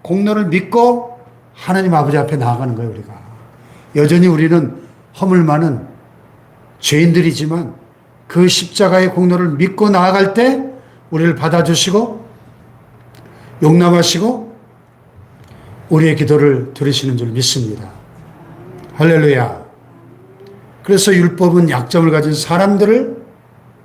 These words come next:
제사장으로 세웠지만 율법 후에 하신 맹세의 말씀은 영원히 온전하게 되신 아들을 세우셨느니라.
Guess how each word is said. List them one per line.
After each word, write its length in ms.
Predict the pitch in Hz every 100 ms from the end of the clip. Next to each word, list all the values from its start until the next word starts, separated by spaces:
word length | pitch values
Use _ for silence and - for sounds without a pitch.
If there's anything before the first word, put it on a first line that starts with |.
| _
제사장으로 460 | - 147 147 139 127
세웠지만 560 | 127 120 107 - 92 - - - - - - - - - -
율법 360 | 139 135 135
후에 120 | 123 127
하신 280 | 120 123
맹세의 340 | 120 139 143 151
말씀은 480 | 147 143 165 196 196 - - - - 123
영원히 880 | 123 170 202 214 220 220 220 220 - -
온전하게 560 | 143 175 175 175 170
되신 400 | 160 160 196 196 196 - - _ _
아들을 760 | 113 127 170 196 240 247 - -
세우셨느니라. 720 | - 165 - 113 90 85